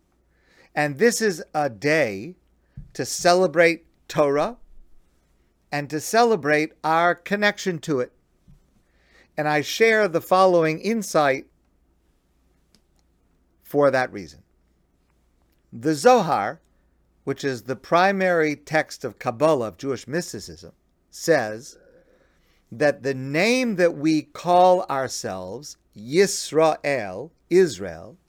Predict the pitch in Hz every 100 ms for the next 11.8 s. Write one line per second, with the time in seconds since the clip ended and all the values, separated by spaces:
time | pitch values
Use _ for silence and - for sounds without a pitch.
0 | _ _ _ _ _ _ _ - - 185
1 | 196 196 208 180 - 151 151 - 175 185
2 | - 120 92 85 95 _ _ _ _ _
3 | _ 107 120 170 240 226 - - _ _
4 | _ _ - - 233 202 - 208 202 196
5 | - - 107 127 214 180 185 180 180 180
6 | _ _ _ _ _ - 185 214 - 180
7 | 160 160 - - _ _ - 135 - 131
8 | 92 - _ _ _ _ _ _ _ _
9 | _ _ _ - 131 131 107 135 110 104
10 | 104 156 185 220 202 - _ _ _ 98
11 | 123 143 135 135 135 143 160 185